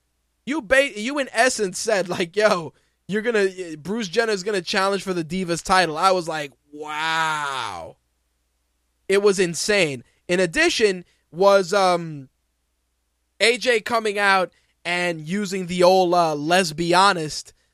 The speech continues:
uh, phrase, which, again, considering that you're trying to, you know, build a relationship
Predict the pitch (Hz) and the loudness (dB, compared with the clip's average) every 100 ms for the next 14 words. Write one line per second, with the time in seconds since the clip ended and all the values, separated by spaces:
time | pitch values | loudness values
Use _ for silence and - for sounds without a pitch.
0 | _ 156 151 147 127 113 - - 180 160 | _ -6 -6 -6 -8 -14 -8 2 4 4
1 | 156 151 - _ _ - 190 208 208 208 | 2 -2 -8 _ _ 0 2 4 2 2
2 | 254 180 123 _ _ - 214 196 240 254 | 2 2 -2 _ _ -6 -4 0 0 0
3 | 240 214 208 180 - 214 214 214 180 208 | -2 -4 -4 -4 -4 0 0 -2 -6 -4
4 | 185 170 151 135 _ _ _ _ 202 196 | -2 -2 -2 -6 _ _ _ _ -4 0
5 | 160 156 151 143 - _ _ _ _ _ | 2 2 2 0 -6 _ _ _ _ _
6 | _ _ _ _ - 190 202 202 175 180 | _ _ _ _ -2 2 2 4 4 4
7 | 202 180 - 196 | 2 -2 0 0